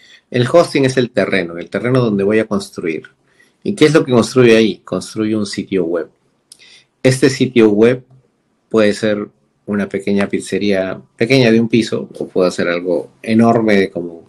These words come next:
treinta pisos. Hoy en día hay cada vez más edificios en,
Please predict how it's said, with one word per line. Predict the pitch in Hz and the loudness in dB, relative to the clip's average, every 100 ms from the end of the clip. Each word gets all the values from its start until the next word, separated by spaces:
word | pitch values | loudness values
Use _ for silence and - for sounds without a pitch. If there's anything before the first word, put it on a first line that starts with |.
| - _ - | -20 _ -4
treinta | 107 110 104 95 - | -2 0 0 -2 -4
pisos. | 87 92 - | -6 -8 -8
Hoy | 87 | -6
en | 87 | -4
día | 87 90 | -2 -2
hay | 87 87 - | -2 -8 -6
cada | 92 90 | 0 0
vez | 90 | 0
más | 90 - | -2 -2
edificios | 85 - 90 - 85 | -4 -4 -8 -8 -10
en, | - | -12